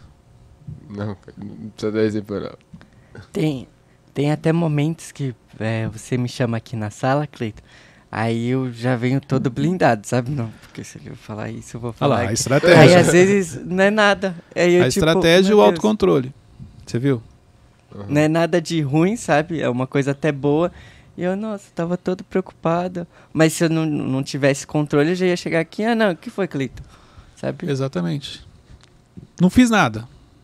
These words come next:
Speaker 2: É.
Speaker 3: Não fui eu,
Speaker 2: <laughs>
Speaker 3: não fui eu, ele ia chegar assim.
Speaker 1: Foi ele.
Speaker 3: Mas pode ver, diante de pessoas difíceis também o autocontrole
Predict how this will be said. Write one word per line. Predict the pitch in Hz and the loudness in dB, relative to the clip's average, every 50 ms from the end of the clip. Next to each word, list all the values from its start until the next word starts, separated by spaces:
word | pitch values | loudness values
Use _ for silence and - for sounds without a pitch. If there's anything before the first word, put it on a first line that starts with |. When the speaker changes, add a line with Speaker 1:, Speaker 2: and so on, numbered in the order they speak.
| _ _ _ - - | _ _ _ -14 -6
Speaker 2:
É. | - 139 139 139 | 0 4 6 6
Speaker 3:
Não | - - | 6 6
fui | - 226 247 - 220 | 4 4 6 8 8
eu, | 185 156 131 123 131 - | 10 8 8 6 4 0
Speaker 2:
<laughs> | - 143 | 0 0
Speaker 3:
não | 151 | 0
fui | 151 - - 208 202 175 | 2 2 2 4 6 6
eu, | 151 131 | 6 6
ele | 123 | 4
ia | 123 | 2
chegar | 120 - 135 127 135 151 | 2 0 2 4 4 4
assim. | 165 - - - 135 | 4 2 -2 -2 -2
Speaker 1:
Foi | 117 123 127 127 | 0 2 4 6
ele. | 127 123 117 - - - - - - - | 6 4 4 0 -4 -10 -14 -10 0 4
Speaker 3:
Mas | 151 156 151 - | 4 4 4 6
pode | - 196 202 208 196 | 6 6 6 6 6
ver, | 185 180 170 | 6 4 4
diante | 156 160 175 196 214 - 202 | 4 4 2 2 0 -2 -2
de | 185 190 | -4 0
pessoas | 185 - 190 175 - - 180 175 165 160 | 4 4 4 4 6 6 8 8 8 6
difíceis | 180 190 - - - 185 180 170 - - 165 151 | 2 0 -2 -2 -2 0 0 0 0 0 -2 0
também | - - 139 143 143 147 143 | 0 0 0 2 2 2 2
o | 135 135 | 2 2
autocontrole | 135 135 - - 139 127 127 - 135 131 127 127 | 0 0 -2 -2 -2 -2 0 2 4 4 4 2